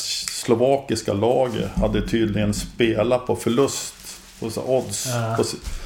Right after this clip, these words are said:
Speaker 1: så de ville inte göra några mål, så det vart ett jäkla liv. Deras Slovakien, det lagets tränare lämnade båset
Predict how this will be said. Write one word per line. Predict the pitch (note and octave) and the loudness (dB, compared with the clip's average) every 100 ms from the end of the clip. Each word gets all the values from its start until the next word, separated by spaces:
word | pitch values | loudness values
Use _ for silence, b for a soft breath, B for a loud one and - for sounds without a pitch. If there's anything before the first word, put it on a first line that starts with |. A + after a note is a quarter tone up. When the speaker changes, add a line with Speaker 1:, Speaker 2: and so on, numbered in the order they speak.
| B B | B B
Speaker 1:
så | - | -4
de | F#2+ | 0
ville | A#2+ B2 | 2 2
inte | A2+ A2 | 0 2
göra | A#2 C3 | 2 4
några | A2 | 2
mål, | G#2 G#2 F#2+ | 0 0 -2
så | - A2 - A#2 - - | -4 -6 -12 -12 -10 -12
det | B1+ G#2+ | -6 0
vart | A2 G#2+ | 0 0
ett | - - | -4 0
jäkla | A#2+ A2+ G2+ C3+ | 0 0 -2 -2
liv. | A#2 A2 G#2 | 0 0 0
Deras | G#2+ A2 - | 0 -2 -4
Slovakien, | - - A2+ G#2+ - G#2 G2 - | -6 -2 0 0 -2 -4 -4 -6
det | C3 A2 | 0 2
lagets | G#2 G#2+ A2 G#2+ - - | 2 2 0 -2 -4 -4
tränare | A#2 A2 G#2 A2 A#2+ A2 | 0 2 2 0 0 0
lämnade | G#2+ G#2+ G2+ G#2+ G#2 | 2 0 0 0 0
båset | G2+ A#2+ C3+ B2 - - - | 0 0 0 0 -2 -6 -6